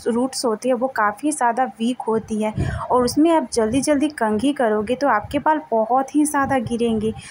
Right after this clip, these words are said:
तो इसके लिए बालों को अच्छी तरीके से sunlight में आपको dry कर लेना है, सुखा लेनी है, तभी आपको कॉम्ब कर लेना है।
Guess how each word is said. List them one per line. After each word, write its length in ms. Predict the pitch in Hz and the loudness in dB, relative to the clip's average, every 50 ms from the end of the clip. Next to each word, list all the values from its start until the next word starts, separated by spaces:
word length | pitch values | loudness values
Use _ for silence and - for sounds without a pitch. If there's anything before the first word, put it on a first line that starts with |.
| - - - | -20 -4 -2
तो 60 | 247 | 0
इसके 300 | 247 233 - - 339 359 | 0 0 0 0 2 2
लिए 160 | 311 294 302 | 4 4 2
बालों 300 | 254 247 233 226 240 269 | 4 2 2 2 2 0
को 140 | 269 - 269 | 0 -2 -4
अच्छी 400 | - - 240 240 - - 311 339 | -2 -2 -4 -4 -2 0 0 0
तरीके 640 | 330 330 302 247 240 233 220 - - - 240 247 269 | 2 2 2 2 2 0 -2 -4 -4 0 0 2 2
से 380 | 269 262 - - - 247 240 254 | 2 0 -2 -2 0 2 2 2
sunlight 560 | 254 - 254 226 226 226 226 226 240 240 - | 2 0 0 0 2 2 2 2 0 2 2
में 180 | 254 269 294 302 | 2 4 4 2
आपको 680 | 285 - - 233 226 220 - - - - 247 254 269 | 2 0 0 0 -2 -2 -4 -6 -2 0 2 2 2
dry 340 | 262 - - 254 220 208 220 | 0 0 0 0 2 2 0
कर 180 | 214 - 262 262 | 0 0 0 2
लेना 240 | 240 226 226 226 | 2 2 2 0
है, 80 | 226 254 | 0 0
सुखा 460 | 254 - - - - - - 214 214 | -2 -4 -6 -6 -6 -4 0 0 2
लेनी 280 | 233 269 285 240 220 226 | 2 2 2 2 2 0
है, 60 | 226 | -2
तभी 320 | 226 - 233 226 - 262 | -2 -2 -2 -2 0 0
आपको 300 | 269 233 214 214 - 269 | 0 0 0 0 -2 -2
कॉम्ब 300 | 202 196 233 220 214 214 | 0 2 2 0 0 0
कर 220 | 202 214 214 214 214 | -2 -2 -2 0 -2
लेना 280 | 220 220 214 214 220 | -2 -2 -2 -2 -2
है। 60 | 220 | -4